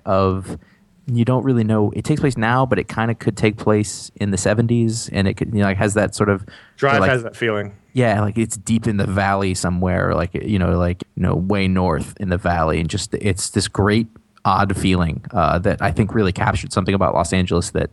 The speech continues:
Speaker 1: uh, not enough movies do anymore. I really enjoyed it, and I laughed a lot at the beginning too, 'cause every time he would show up at the beginning, they play selections of Metallica really loud, just, like, as a soundtrack to him coming into the room, <laughs> and then it stops.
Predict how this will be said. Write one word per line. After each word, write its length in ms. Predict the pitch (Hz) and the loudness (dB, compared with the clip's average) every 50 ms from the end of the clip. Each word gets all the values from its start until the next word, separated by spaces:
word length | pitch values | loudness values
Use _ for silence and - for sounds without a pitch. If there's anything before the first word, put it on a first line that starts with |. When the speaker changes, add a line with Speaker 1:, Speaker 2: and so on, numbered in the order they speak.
| - _ - | -6 _ -2
Speaker 1:
uh, 220 | 104 90 87 90 | 0 0 0 0
not 280 | 95 104 107 107 110 107 | 0 0 0 0 2 2
enough 220 | 98 95 90 - | 2 0 0 0
movies 280 | 98 95 87 85 87 - | 0 0 0 0 -4 -6
do 300 | - - 92 90 87 87 | -4 -2 0 0 2 0
anymore. 540 | 85 87 85 85 85 - - - - - - _ _ - | 0 -2 -2 -2 -2 -2 -2 -4 -6 -8 -14 _ _ -4
I 100 | - 143 | -2 -2
really 340 | 156 151 147 202 220 208 165 | -2 0 0 0 0 0 0
enjoyed 320 | 127 113 95 101 95 92 - | 0 0 2 0 0 0 0
it, 80 | - | -2
and 100 | - 98 | 0 0
I 60 | 104 | 0
laughed 340 | 101 101 101 101 101 - - | 0 2 0 0 -2 -2 -2
a 40 | 101 | -2
lot 180 | 92 90 92 92 | 0 0 -2 -2
at 60 | - | -4
the 60 | - | -6
beginning 300 | 90 92 92 92 90 90 | -6 -4 -4 -4 -4 -2
too, 180 | - - 95 92 | 0 0 0 0
'cause 160 | 95 87 - | 0 -2 -2
every 200 | 104 98 104 95 | -2 -2 -2 0
time 240 | - 101 101 98 92 | 0 0 0 2 0
he 160 | 92 98 98 | 0 0 0
would 100 | 95 90 | 0 0
show 140 | - 98 95 | 2 0 0
up 100 | 92 - | 0 0
at 60 | - | -2
the 40 | 87 | -2
beginning, 300 | 87 90 87 90 90 90 | 0 0 0 0 0 0
they 140 | 92 92 | 0 -2
play 340 | 90 - 98 98 92 92 90 - - - - - | -2 0 0 2 2 2 0 -2 -8 -16 -14 -12
selections 460 | - - - 92 90 - - 92 92 | -6 -2 -2 -2 0 0 0 0 0
of 80 | 87 85 | 0 0
Metallica 500 | 87 87 - 90 92 95 87 85 - 85 | 0 0 0 0 2 2 0 0 0 -2
really 260 | 90 87 82 80 76 | 0 0 0 0 0
loud, 460 | 78 71 73 76 - - - - 80 - - - | 0 0 0 0 0 0 -2 -6 -10 -12 -8 -2
just, 240 | - 101 90 - - _ - | -2 0 0 -2 -2 _ 0
like, 180 | 104 87 85 | 0 0 0
as 160 | - 78 92 90 | 0 0 0 0
a 40 | 87 | 0
soundtrack 480 | - - 85 87 87 - 95 90 95 | 0 0 0 0 0 0 0 -2 0
to 60 | - 95 | -2 -4
him 120 | 92 92 | -4 -2
coming 260 | 92 95 92 92 95 | 0 0 0 0 0
into 120 | 92 90 85 | -2 -2 -2
the 100 | 92 90 | 0 -2
room, 140 | 101 101 - | -2 -2 0
<laughs> 40 | 120 | 0
and 1300 | 117 117 113 110 104 104 104 107 104 101 107 113 110 - - - - - _ - - - - 98 95 95 | 0 2 0 0 2 0 2 2 2 0 0 -2 -4 -6 -8 -12 -16 -18 _ -20 -18 -14 -10 -8 -8 -6
then 100 | - - | -8 -8
it 100 | - - | -10 -6
stops. 420 | - 101 98 92 - - - - | -4 -2 -2 -2 -2 -6 -10 -14